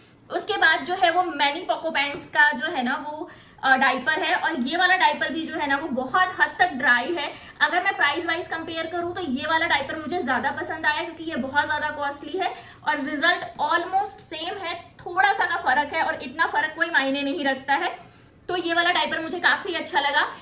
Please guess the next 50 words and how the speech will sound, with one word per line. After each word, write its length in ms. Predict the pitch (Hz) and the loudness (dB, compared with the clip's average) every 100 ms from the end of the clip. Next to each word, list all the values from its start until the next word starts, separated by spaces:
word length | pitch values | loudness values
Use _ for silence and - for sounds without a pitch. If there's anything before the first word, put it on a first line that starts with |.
| - 320 | -6 -2
अगर 160 | 359 | 2
आपने 200 | 370 381 | 2 0
मेरा 160 | 370 381 | 0 2
last 400 | 302 285 - 339 | 2 2 0 -6
video 220 | 339 339 | -8 -6
देखा 240 | 330 330 | -6 -2
हो, 120 | 339 381 | -2 0
अ, 200 | 285 285 | -2 0
sorry, 220 | 320 320 | -2 0
अगर 240 | 320 339 | 0 2
आपने 260 | 359 349 359 | 2 2 -4
मेरा, 220 | 339 339 | -2 0
अ, 240 | 359 359 294 330 | 2 0 -4 -6
इससे 280 | 349 359 370 | -6 -6 -6
पहले 400 | - 330 339 349 | -2 -2 2 2
वाला 180 | 330 | 2
जो 100 | 339 | 0
डायपर 340 | 349 277 269 339 | 0 0 2 0
वाला 160 | 330 | 0
वीडियो 300 | 330 - 262 | -2 -4 -6
है 120 | 381 285 | -6 -4
ना 60 | |
वो 180 | 269 233 | -4 -2
अगर 300 | 320 320 330 | -2 0 -2
देखा 260 | 311 - 330 | -2 -2 -2
होगा, 320 | 294 339 - - - - | 0 -2 -4 -14 -16 -8
उसके 280 | - 403 | -6 -2
अंदर 200 | 381 370 | 2 2
भी 120 | 370 370 | 0 -4
जो 100 | 392 | -2
है 160 | 330 | -4
वो 100 | 311 | -4
मैनी 280 | 339 302 349 | -2 -2 -2
पोको 220 | 339 339 | -6 -6
पैंट्स 300 | - 294 311 | -2 -2 -2
का 80 | 339 | -2
डायपर 360 | 294 277 247 349 | -2 -2 -2 -2
ही 180 | 339 | -2
winner 280 | 370 311 285 | -2 0 0
बना 240 | 262 269 247 | 0 -2 -2
था। 220 | 381 - - - - | -2 -4 -12 -20 -2
तो 220 | 349 370 | 2 2
इसके 240 | 349 381 370 | 0 -6 0
बाद 160 | 359 | 2
हम 120 | 381 349 | 2 -2
देख 180 | 330 | -6
लेते 200 | 302 311 | -6 -4
हैं 160 | 370 359 | -2 -2
ये, 180 | 359 381 | -2 0
अ, 280 | - 285 | 4 4